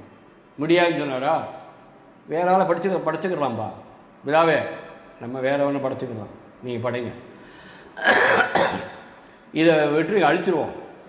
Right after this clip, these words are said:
நீங்க நான் என்ன சொல்லியிருப்போம்? இதுக்கு போய் நான் போய் பாடுபட்டு வரணுமா?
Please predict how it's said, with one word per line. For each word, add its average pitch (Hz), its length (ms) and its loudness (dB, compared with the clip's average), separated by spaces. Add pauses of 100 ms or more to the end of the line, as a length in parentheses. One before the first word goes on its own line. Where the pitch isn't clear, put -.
(1040)
நீங்க 180 240 4
நான் 165 180 4
என்ன 151 180 0
சொல்லியிருப்போம்? 113 500 -4 (2500)
இதுக்கு 160 320 6
போய் 160 220 6
நான் 160 340 6
போய் 160 560 4
பாடுபட்டு 135 760 0
வரணுமா? 120 480 -6